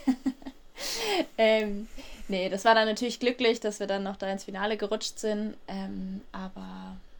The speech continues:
ja, nee, die Halle ist cool. Deutscher Support ist auf jeden Fall auch da. Ich meine, den,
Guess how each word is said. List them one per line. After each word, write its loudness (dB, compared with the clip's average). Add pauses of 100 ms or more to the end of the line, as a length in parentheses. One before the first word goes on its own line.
(100)
ja, -6 (220)
nee, 6
die 2
Halle 8
ist -6
cool. 4
Deutscher 4
Support 0
ist -6
auf -2
jeden 0
Fall -2
auch 4
da. -2
Ich -6
meine, -4
den, -12